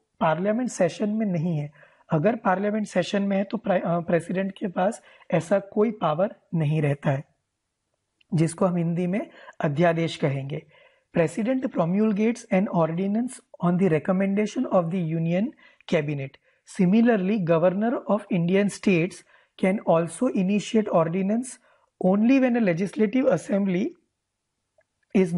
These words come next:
not in session, when it is a unicameral legislature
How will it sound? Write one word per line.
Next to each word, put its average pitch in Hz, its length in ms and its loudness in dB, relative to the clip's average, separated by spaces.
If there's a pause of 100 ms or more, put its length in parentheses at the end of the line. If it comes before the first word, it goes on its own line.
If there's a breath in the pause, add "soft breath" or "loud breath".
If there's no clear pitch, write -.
not 160 160 0
in 214 160 2
session, 175 500 -2 (420 soft breath)
when 196 220 0
it 185 160 0
is 190 200 2
a 220 140 4 (380)
unicameral 214 800 2
legislature 208 720 0